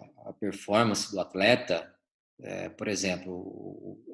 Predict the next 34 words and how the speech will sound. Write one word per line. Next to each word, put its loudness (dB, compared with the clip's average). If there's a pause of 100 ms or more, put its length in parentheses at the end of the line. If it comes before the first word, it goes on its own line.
(120)
normalmente 6
a 2
gente 2
não 2
vai 8
colocar, 2
né, 0
uma -4
carne 0
muito -4
gordurosa 0
antes -4
de -6
uma 0
partida 4
de -2
futebol. -4 (840)
Mas 6
pode 0
ser 2
que 2
o 6
cara, 10
sei 2
lá, 4 (360)
coma 4 (220)
a 2
carne 8
e 6
faça 2
três 6
gols 6
numa -2
partida. -4